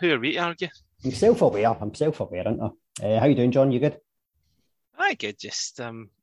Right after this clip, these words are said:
Speaker 1: cracking on, trying to get through to Christmas and trying to get some writing done as well before my, my own deadline next month. So, yeah,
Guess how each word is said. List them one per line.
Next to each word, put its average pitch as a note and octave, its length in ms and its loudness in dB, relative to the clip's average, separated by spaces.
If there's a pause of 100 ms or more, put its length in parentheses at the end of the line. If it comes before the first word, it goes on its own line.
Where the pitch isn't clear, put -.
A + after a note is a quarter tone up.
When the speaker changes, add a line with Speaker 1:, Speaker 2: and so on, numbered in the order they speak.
(480)
Speaker 1:
cracking A#2 300 -12
on, B2+ 160 -12
trying B2 160 -10
to A#2 60 -12
get A#2+ 180 -8
through B2 200 -10
to F#2+ 80 -10
Christmas - 500 -14
and A#2 100 -14
trying - 220 -8
to A#2+ 80 -12
get B2+ 160 -8
some A#2 320 -12 (180)
writing C#3+ 380 -8
done C3+ 180 -6
as A#2+ 140 -8
well B2 200 -4
before C3+ 320 -10
my, A#2+ 220 -8 (160)
my A#2+ 120 -10
own D3+ 180 -8
deadline D3+ 480 -4
next - 260 -10
month. D#3+ 180 -12
So, C#3 360 -12 (100)
yeah, D3 200 -18